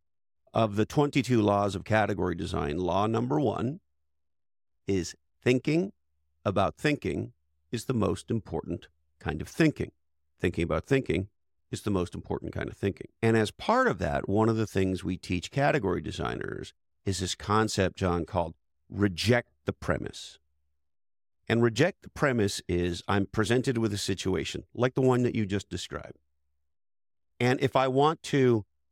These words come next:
fresh think about it, I have to reject the entire premise. So I reject the way the, the problem is framed. I reject the solution. I reject the thinking.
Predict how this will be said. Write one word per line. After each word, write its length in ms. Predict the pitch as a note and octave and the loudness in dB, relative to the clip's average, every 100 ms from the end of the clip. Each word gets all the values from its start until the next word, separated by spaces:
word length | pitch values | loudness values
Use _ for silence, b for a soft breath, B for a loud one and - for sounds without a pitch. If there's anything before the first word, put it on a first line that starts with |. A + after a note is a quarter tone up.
| _ _ _ _ _ _ _ _ _ | _ _ _ _ _ _ _ _ _
fresh 480 | - D#3 D#3 - - | -4 0 0 0 0
think 260 | F3+ F#3 | 0 2
about 300 | G2 F2+ D#2+ | 2 0 0
it, 140 | G2+ - | 0 0
I 100 | A#2+ | 0
have 280 | A#2+ D3+ - | 2 0 0
to 80 | C3+ | 2
reject 460 | B2 F2+ C3+ - - | 2 2 0 0 -2
the 120 | A#2 | -2
entire 360 | G2+ A2 G#2+ | 0 0 0
premise. 520 | G2+ G2+ F2 E2 - - _ _ _ _ _ | 0 -2 -2 -6 -12 -20 _ _ _ _ _
So 260 | - A#2+ | -2 2
I 100 | G2 | 4
reject 560 | F#2+ F#2 D#2 A2 E3 - | 2 0 0 2 2 2
the 80 | E3 | 2
way 160 | D3+ | 4
the, 100 | B2+ - - | 2 -4 -8
the 80 | G#2+ | -6
problem 460 | - C#3 C3 B2+ | 0 2 2 2
is 80 | A#2 | 2
framed. 520 | - F#3 F3 E3+ E3 - _ _ - | 2 2 4 4 2 0 _ _ -2
I 60 | F#2 | 0
reject 520 | F2+ E2 C3 C#3 - | 0 0 0 0 -2
the 80 | G2+ | -6
solution. 720 | - G2+ D3+ D#3 E3+ D#3 D3 _ _ - | 0 4 4 4 4 4 2 _ _ -2
I 80 | F#2+ | 0
reject 440 | F#2 F2 A2+ - | 2 2 0 0
the 60 | F#2+ | -6
thinking. 640 | - E3+ E3 D#3+ D#3 D#3 | 0 0 2 2 2 2